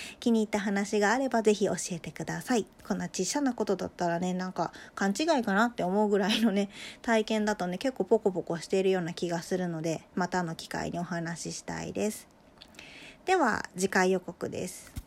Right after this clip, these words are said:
次回は九時ではなく、最近好きで見てるYouTuberさんがさ、あの、ブレムミュアエイジン？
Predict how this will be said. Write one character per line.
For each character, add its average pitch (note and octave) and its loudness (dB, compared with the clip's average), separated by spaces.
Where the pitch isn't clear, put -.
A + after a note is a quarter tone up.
次 D4+ 2
回 C4 4
は F#3 2
九 E4+ 6
時 D4 0
で G#3 4
は D#3 0
な F3 -2
く、 - 2
最 D4+ -2
近 C#4+ 0
好 C4+ -4
き C#4 -6
で A3 0
見 F#3+ -4
て F3 -2
る E3+ 0
YouTuber B3 2
さ D3+ -6
ん - -8
が E3 2
さ、 - -2
あ F#3 2
の、 D#3+ -2
ブ A#3 8
レ D#4 8
ム E4 6
ミ D#4+ 8
ュ - 6
ア D#4 6
エ D#4 6
イ B3 6
ジ D3+ 2
ン？ F3+ -2